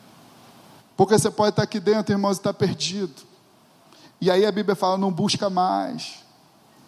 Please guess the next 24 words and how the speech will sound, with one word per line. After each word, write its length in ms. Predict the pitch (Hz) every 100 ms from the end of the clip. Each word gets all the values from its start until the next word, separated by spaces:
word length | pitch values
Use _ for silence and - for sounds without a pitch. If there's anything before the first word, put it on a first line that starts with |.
| - _ - - - - - - - - - _
Porque 260 | 170 170 180
tem 140 | 175
aquele 240 | - 185 175
quartinho 640 | 185 156 139 - 180 165
que 40 |
tá 120 | 165
no 120 | 165 160
seu 160 | 165
coração, 840 | 160 165 156 151 - 156 156 143 131 - - - _ _ - - - - - - - - - -
que 120 | 143
dá 120 | 151
a 40 |
oportunidade, 1080 | 156 156 156 143 156 151 139 139 143 135 107 120 - - - _
que 120 | - 139
dá 180 | 151
a 40 | 156
brecha, 640 | 131 135 147 139 - - 147 - - - _
que 100 | -
dá 180 | 135 147
o 80 | 156
acesso 880 | 151 - - 139 139 127 - - - - _ _ - - - - _
pro 160 | - 139
inimigo 420 | 135 135 135 139
entrar 580 | 131 131 120 120 113